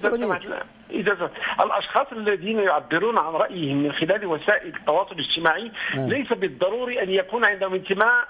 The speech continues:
Speaker 2: وتوجيهات تنظيمية. أي شخص يعبر عن وجهة النظر، دفاع عن قناعاته، دفاع عن الحزب،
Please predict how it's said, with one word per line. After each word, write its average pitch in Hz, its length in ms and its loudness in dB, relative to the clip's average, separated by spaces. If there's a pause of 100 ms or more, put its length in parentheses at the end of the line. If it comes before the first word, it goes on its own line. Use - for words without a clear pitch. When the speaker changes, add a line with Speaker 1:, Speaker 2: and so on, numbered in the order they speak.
Speaker 2:
وتوجيهات 196 800 0
تنظيمية. 175 680 0 (360)
أي 262 180 0
شخص - 340 0
يعبر 196 340 2
عن 190 160 2
وجهة 190 260 2
النظر، 180 300 0
دفاع 170 260 2
عن 233 80 -2
قناعاته، 196 520 0
دفاع 208 260 2
عن 220 120 0
الحزب، 233 320 -2